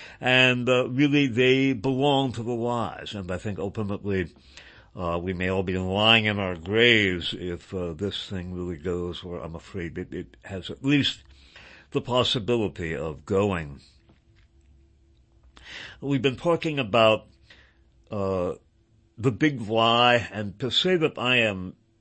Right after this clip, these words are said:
incredibly skeptical of so much of what we have been told would be understatement. We've looked at very serious problems with the, uh, accounts of Russian, quote, "atrocities," unquote.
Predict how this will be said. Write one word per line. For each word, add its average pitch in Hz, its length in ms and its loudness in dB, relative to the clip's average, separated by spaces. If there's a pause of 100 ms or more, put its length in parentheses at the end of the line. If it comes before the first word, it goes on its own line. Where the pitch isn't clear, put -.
(140)
incredibly 107 880 -2
skeptical 85 760 -6
of 73 120 -14
so 131 360 -2
much 92 320 -2
of 78 120 -10
what 80 140 -10
we 85 160 -8
have 82 140 -8
been 71 220 -12
told 85 440 -4 (520)
would 104 120 -4
be 95 140 -4
understatement. 104 800 -6
We've 87 220 -8
looked 117 260 -2
at 95 120 -6 (380)
very 143 320 0
serious 135 680 -2
problems 107 880 -4
with 90 380 -6
the, 82 320 -4 (600)
uh, 78 680 -8 (320)
accounts 117 440 -2
of 82 280 -10
Russian, 104 340 -4
quote, - 360 -10
"atrocities," 120 1040 -4
unquote. 113 680 -6